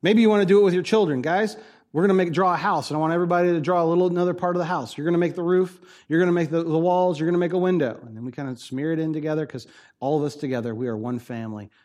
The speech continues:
together. Does this make sense? It's a little object lesson to take home with you because I want you to start these conversations. The world speaks lies and filth into our lives. And unless we give you the tools to go be able to speak life and truth into your children, we are failing you.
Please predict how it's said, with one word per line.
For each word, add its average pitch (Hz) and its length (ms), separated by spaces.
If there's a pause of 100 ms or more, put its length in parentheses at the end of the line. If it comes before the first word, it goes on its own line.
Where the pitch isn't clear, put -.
together. 90 420
Does 135 100
this 151 140
make 143 140
sense? - 340 (600)
It's - 60
a 262 40
little 285 160
object 180 340
lesson 156 220
to 143 60
take 160 220
home 160 220
with 135 160
you 123 80 (320)
because 165 260
I 202 160
want 208 260
you 175 100
to 151 60
start 185 320
these 175 140
conversations. 139 640
The 151 100
world 214 320
speaks 202 500
lies 196 600 (260)
and 147 160
filth 202 380
into 170 240
our 160 100
lives. 113 420 (220)
And 151 80
unless 160 300
we 208 120
give 202 220
you 208 140
the 226 100
tools 139 460 (200)
to 151 80
go 156 120
be 165 140
able 160 180
to 139 80
speak 165 340
life 156 540 (160)
and 139 160
truth 160 360
into 180 300
your 147 160
children, 131 560 (160)
we 139 140
are 127 100
failing 92 540
you. - 80